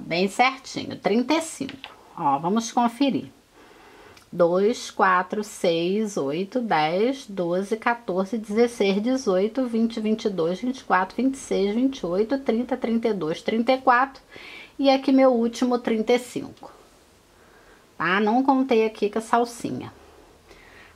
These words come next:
Trinta e cinco pontos altos. E agora, faço mais seis correntinhas. Uma, duas, três, quatro, cinco, seis.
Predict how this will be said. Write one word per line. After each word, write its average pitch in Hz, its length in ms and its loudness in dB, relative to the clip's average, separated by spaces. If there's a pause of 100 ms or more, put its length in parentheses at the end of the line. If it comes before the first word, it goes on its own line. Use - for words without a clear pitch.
(120)
Trinta 240 320 0
e 247 100 6
cinco 233 340 -2
pontos 226 560 0
altos. - 640 -6 (1040)
E 285 140 2
agora, 156 720 2 (1500)
faço 233 400 2
mais 240 260 2
seis 262 360 0
correntinhas. 233 760 -2
Uma, 202 400 0 (560)
duas, 175 800 -4 (800)
três, 185 720 -4
quatro, - 600 -4
cinco, 240 640 -2
seis. - 640 -6